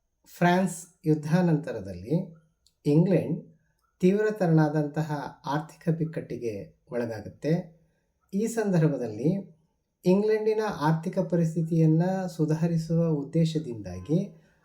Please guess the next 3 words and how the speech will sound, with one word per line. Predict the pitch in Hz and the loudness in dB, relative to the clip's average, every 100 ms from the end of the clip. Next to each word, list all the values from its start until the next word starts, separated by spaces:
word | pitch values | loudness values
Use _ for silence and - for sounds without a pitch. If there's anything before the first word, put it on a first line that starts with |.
| _ | _
ಅಂದಿನ | 160 185 202 202 196 170 127 - - - | 4 4 4 2 2 2 0 -4 -14 -4
ಪ್ರಧಾನಮಂತ್ರಿಯಾಗಿದ್ದಂತಹ | 139 151 170 185 170 156 160 135 123 113 110 104 117 - 160 180 - | 0 4 4 4 2 2 0 -2 -2 -8 -10 -10 -10 -4 -4 -4 -6
ಜಾರ್ಜ್ | 160 165 175 160 | 2 4 4 -2